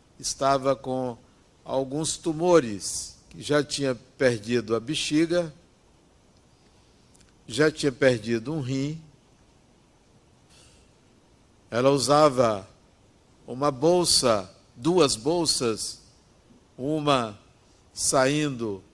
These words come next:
das costas, na altura de um dos rins do que ficou, e era colostomizada. Magrinha,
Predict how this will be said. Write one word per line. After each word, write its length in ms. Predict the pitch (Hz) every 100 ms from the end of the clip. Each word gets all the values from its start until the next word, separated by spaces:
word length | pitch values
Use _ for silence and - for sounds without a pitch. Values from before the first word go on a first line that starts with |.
| _ _ _ _ _ -
das 360 | 123 123 127 -
costas, 1000 | - 160 165 - - 131 113 98 - - - _ _ _ _ _ _ _ -
na 100 | 131
altura 800 | 143 135 - 127 123 117 101 101 _ _ _ _ _ _
de 300 | - 110 120
um 140 | 127 135
dos 280 | 143 147 139
rins 280 | 190 180
do 100 | 120
que 200 | 120 123
ficou, 580 | 117 165 147 175 185 185 - _ - _ _ _ _ - -
e 160 | 180
era 460 | 151 151 160 165 151 _ _ _ _
colostomizada. 1200 | 147 156 160 - 165 165 131 151 143 104 98 87 _ _ _ _ _ _ _ _ _ _ _ _ _ _ _ _ _
Magrinha, 840 | 120 135 143 160 180 175 135 110